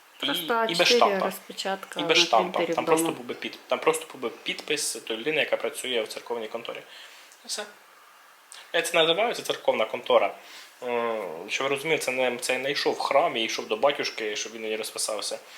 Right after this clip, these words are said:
Speaker 1: Ні, це, розумієте, це є, е, сама церква,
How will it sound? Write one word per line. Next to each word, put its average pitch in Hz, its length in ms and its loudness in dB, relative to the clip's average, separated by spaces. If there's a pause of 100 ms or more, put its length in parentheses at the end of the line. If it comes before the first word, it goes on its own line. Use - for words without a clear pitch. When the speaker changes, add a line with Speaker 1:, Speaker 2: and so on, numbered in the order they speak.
(280)
Speaker 1:
Ні, 151 120 2
це, 127 160 -4
розумієте, 147 560 -4
це 127 420 -2
є, 117 160 -2 (280)
е, 104 400 -2 (460)
сама 120 260 0
церква, - 560 0